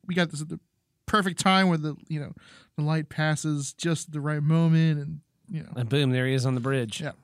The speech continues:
Speaker 2: It, just his walk of life fades in.
Speaker 1: <laughs> Yeah, it was pretty good.
Speaker 2: Uh, that was a really good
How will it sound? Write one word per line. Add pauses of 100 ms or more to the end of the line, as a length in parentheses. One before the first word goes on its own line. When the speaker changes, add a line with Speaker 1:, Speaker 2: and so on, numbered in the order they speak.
(320)
Speaker 2:
It,
just
his
walk
of
life
fades
in.
Speaker 1:
<laughs> (800)
Yeah,
it
was
pretty
good.
Speaker 2:
Uh,
that
was
a
really
good